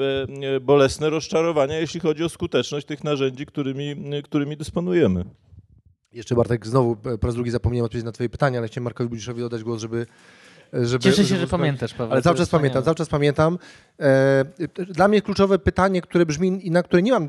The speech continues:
Speaker 2: gotowej odpowiedzi, też bardzo chętnie bym wysłuchał, co Marek Budzisz ma w tej sprawie do powiedzenia, to znaczy...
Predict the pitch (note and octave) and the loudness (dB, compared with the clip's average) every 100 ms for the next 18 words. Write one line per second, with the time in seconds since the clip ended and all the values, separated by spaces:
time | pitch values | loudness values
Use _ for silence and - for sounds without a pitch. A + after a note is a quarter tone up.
0 | C#3+ D3+ D3+ E3+ D3 D3 D3 C#3+ C#3+ E3 | -8 -6 -2 0 0 -2 -4 -6 -6 -12
1 | - E3 D3+ D3 C#3+ D3 C#3+ C#3 - D3 | -4 -2 -2 -2 -2 -4 -8 -10 -2 -2
2 | C#3 D#3 C#3+ C#3 C3+ C3+ C3 C3 B2+ C#3 | -2 -6 -6 -4 -4 -4 -8 -8 -4 -6
3 | B2+ A#2+ C3 B2+ B2 C3 B2 C3 D3+ D#3 | -6 -4 -6 -4 -8 -6 -4 -2 -2 -4
4 | - D#3 | -2 -4